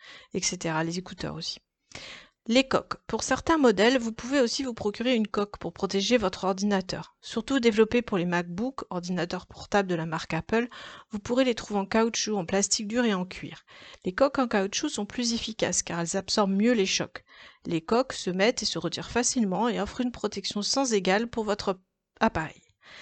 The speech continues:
Vous pouvez également protéger votre clavier. Pour vous assurer que votre clavier reste intact et surtout sans poussière, c'est possible grâce aux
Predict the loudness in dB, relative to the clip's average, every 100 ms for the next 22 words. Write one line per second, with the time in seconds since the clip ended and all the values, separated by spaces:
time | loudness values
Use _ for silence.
0 | -18 -18 -20 _ -6 -4 2 4 4 4
1 | 2 0 -2 0 2 2 0 -6 -8 -4
2 | -4 -2 -2 -2 -6 -20 _ _ _ _
3 | _ _ _ _ _ -16 -16 _ _ -10
4 | -2 0 2 2 4 4 2 0 0 -2
5 | 2 2 4 4 4 4 4 4 2 -2
6 | -2 -2 -6 -4 -2 -2 -2 -2 0 -2
7 | -4 -16 -18 -12 -4 2 4 4 0 -4
8 | 4 6 6 2 -4